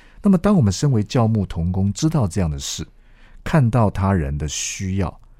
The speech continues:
啊，其实耶稣挑战我们是，我们要有反应。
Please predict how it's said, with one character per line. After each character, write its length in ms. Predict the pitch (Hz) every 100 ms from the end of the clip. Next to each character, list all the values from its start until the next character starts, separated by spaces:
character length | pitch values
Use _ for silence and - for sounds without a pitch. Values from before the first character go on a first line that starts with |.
| - - - - -
啊， 120 | -
其 100 | - 104
实 80 |
耶 160 | 104 104
稣 220 | 92 98
挑 220 | - 78
战 180 | 73 87
我 60 | 71
们 120 | 64
是， 160 | 78 80
我 80 | 101
们 140 | 113
要 180 | 135 104
有 440 | 82 73 69 - - - - - -
反 440 | - - - 76 69
应。 200 | 87 113